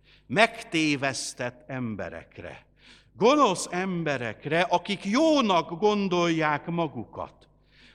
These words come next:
Olyan emberekre, akikben nincs élő hit, és nincs is őszinte bűnbánatra hajlandóság. Olyan emberekre van szüksége, akik azt mondják magukról: „Én tulajdonképpen,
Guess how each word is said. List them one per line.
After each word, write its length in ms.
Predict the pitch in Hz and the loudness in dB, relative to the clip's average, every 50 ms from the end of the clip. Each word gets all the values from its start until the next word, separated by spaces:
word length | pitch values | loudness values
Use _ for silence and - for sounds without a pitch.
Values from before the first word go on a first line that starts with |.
| _ - | _ 0
Olyan 320 | - 208 226 226 226 233 | 2 4 6 6 6 4
emberekre, 680 | 233 233 262 240 226 233 226 233 233 220 233 226 220 | 4 2 2 4 2 2 2 2 2 0 0 2 0
akikben 500 | 220 220 - 240 226 190 190 214 220 214 | 0 0 0 -4 -6 -2 0 2 2 4
nincs 360 | 208 220 269 285 262 226 - - | 4 4 4 4 2 2 0 0
élő 600 | 196 190 190 185 175 175 165 160 156 147 143 131 | 0 2 2 4 4 4 4 2 2 2 2 0
hit, 520 | 123 147 160 143 101 - - - - - _ _ _ _ _ _ _ _ _ _ - | -2 -2 -4 -4 -4 -6 -12 -20 -20 -20 _ _ _ _ _ _ _ _ _ _ -20
és 140 | - - - | -16 -12 -6
nincs 280 | 147 170 170 170 - | -4 -4 -4 -4 -6
is 280 | 165 160 151 - - - - | -8 -8 -8 -8 -10 -10 -6
őszinte 600 | 160 156 160 156 - - 165 160 151 - - 147 | -4 -2 -2 -2 -4 -4 -4 -4 -4 -4 -6 -6
bűnbánatra 880 | 139 123 175 180 180 175 160 165 156 151 156 151 151 147 - - 156 147 | -6 -6 -6 -6 -4 -2 -2 0 0 0 0 -2 -4 -6 -8 -12 -14 -14
hajlandóság. 1300 | 131 - - 170 160 156 147 131 123 113 104 104 101 90 90 90 90 82 - - - 78 73 65 69 67 _ _ _ _ _ - - _ _ _ _ _ _ - | -14 -10 -10 -8 -6 -6 -6 -6 -6 -6 -6 -6 -8 -10 -12 -12 -14 -14 -14 -14 -14 -12 -12 -12 -14 -16 _ _ _ _ _ -20 -20 _ _ _ _ _ _ 0
Olyan 340 | - 240 277 269 262 247 240 | 2 4 4 4 4 4 4
emberekre 680 | 233 226 233 226 220 214 202 202 196 185 196 196 190 | 2 2 2 2 4 4 4 4 2 0 0 0 0
van 220 | 185 175 170 160 156 | 0 2 2 0 0
szüksége, 600 | - - 175 170 - - - 165 147 139 139 139 | -2 -6 -10 -10 -10 -8 -6 -6 -6 -4 -2 -4
akik 240 | 135 127 135 120 131 | -4 -4 -6 -10 -8
azt 220 | 143 139 - - | -8 -10 -8 -8
mondják 400 | 160 147 139 135 131 123 123 - | -6 -6 -4 -4 -4 -6 -6 -6
magukról: 580 | 151 147 135 135 123 - - 127 120 120 - - | -8 -10 -8 -10 -12 -10 -6 -4 -4 -4 -4 -4
„Én 320 | - 185 175 175 175 175 - | -2 0 0 0 0 -2 -4
tulajdonképpen, 1500 | - 285 277 262 233 202 185 175 165 143 160 151 151 147 147 - 185 180 180 180 185 - - - 151 139 135 131 123 | -4 -2 2 4 4 4 4 2 0 0 0 0 0 0 -2 -2 -2 -2 -2 -2 -4 -8 -4 -2 0 0 0 -2 -4